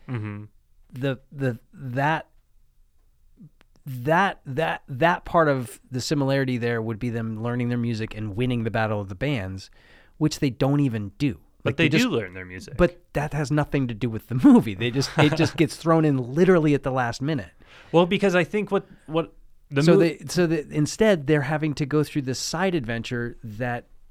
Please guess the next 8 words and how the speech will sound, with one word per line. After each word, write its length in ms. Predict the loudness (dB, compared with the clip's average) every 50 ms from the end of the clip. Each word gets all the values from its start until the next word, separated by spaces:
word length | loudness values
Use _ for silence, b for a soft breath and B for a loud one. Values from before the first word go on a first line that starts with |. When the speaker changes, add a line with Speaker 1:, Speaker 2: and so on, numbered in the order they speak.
| -20 -20 -20 -20 -20 -20 _ -20 -12 -4 0
Speaker 2:
doesn't 400 | 0 0 2 0 -2 -6 -6 -12
follow 600 | -18 -6 -4 -2 0 0 0 0 0 0 0 -2
historically 880 | -6 -8 -10 -10 -4 0 2 4 4 4 2 0 -4 -4 -4 -4 -4 -4
with 340 | -6 -6 -6 -6 -6 -8
what's 320 | -8 -6 -6 -6 -6 -10 -16 -18 -20 -20 -20 -20 -20 -20 -20 -20 -10
going 340 | -6 -4 -2 -2 -2 -2 -2
on 320 | -2 -2 -2 -4 -6 -6
in 340 | -6 -6 -4 -4 -4 -6 -8